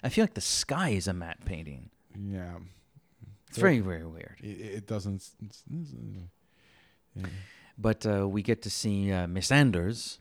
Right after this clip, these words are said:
Speaker 2: Yeah.
Speaker 1: uh, who's like, uh, she, who's drying him.
Speaker 2: Played by a twenty-nine-year-old, uh, Maud Adams.
Speaker 1: Uh, bless her. I, I love Maud Adams so much. I love her personality.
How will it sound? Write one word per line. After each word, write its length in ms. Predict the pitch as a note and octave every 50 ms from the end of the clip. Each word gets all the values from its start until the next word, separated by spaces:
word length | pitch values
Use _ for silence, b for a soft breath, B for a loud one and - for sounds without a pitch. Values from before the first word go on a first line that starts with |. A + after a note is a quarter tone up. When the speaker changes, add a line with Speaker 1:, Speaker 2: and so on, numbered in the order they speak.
| - G#2
Speaker 2:
Yeah. 260 | G#2+ G2 F#2+ G2+ B2
Speaker 1:
uh, 460 | F2+ F2 F2 F2 E2+ E2+ F2 E2+ E2+ D#2+ -
who's 240 | - F#2+ F2 E2+ -
like, 180 | E2+ E2+ E2+ - _
uh, 220 | E2+ E2 - - - - - - - - - - - -
she, 160 | - - - - - -
who's 200 | G#2 F#2+ F#2+ F#2
drying 400 | - G2 G2 F#2+ F#2+ F#2+ G2 G2
him. 280 | G#2 G#2+ A#2 B2+ D3 - -
Speaker 2:
Played 580 | - - A2+ A2 G#2+ G#2+ A2 A2 A2 G#2 G2+ F#2+
by 220 | G#2 G#2 G2+ G2+ -
a 100 | G2+ G2
twenty-nine-year-old, 1200 | - - - - C#3 C3+ B2+ A#2+ A2+ A2+ A2 A2 G#2+ G2+ G2 G2 G2+ G2 F#2+ F#2+ G2+ F#2+ F#2+ G2
uh, 180 | F#2 F#2 F#2+
Maud 260 | F#2 F#2+ F#2+ G2 F#2
Adams. 520 | F#2 F2+ F2+ F2 F2 E2+ E2+ F#2 - - - - _ b b b b b b b b b b b -
Speaker 1:
Uh, 40 | - - -
bless 680 | - - F2 G#2+ B2+ G#2 - C#3 C#3+ C#3 B2+ - -
her. 320 | - F#2+ E2+ E2 F2 - -
I, 180 | G2+ G2+ G#2
I 160 | F#2 A2 A#2 A#2+
love 260 | A#2 A2+ A2 G2 F#2
Maud 220 | F#2+ F#2+ F#2+ F#2 F#2
Adams 360 | F2+ F2+ F2 F2+ F2 E2+ -
so 320 | - - - G#2 G2 F#2 F2+
much. 500 | F2 F2 F2 E2+ - - - - - - -
I 160 | E2+ F2 F2+
love 160 | G2 G#2+ G2+
her 40 | G#2
personality. 840 | - - G#2 F#2 - - F#2+ F2+ F2+ F2+ F#2 F2+ F2+ F#2 F#2 F2+ F2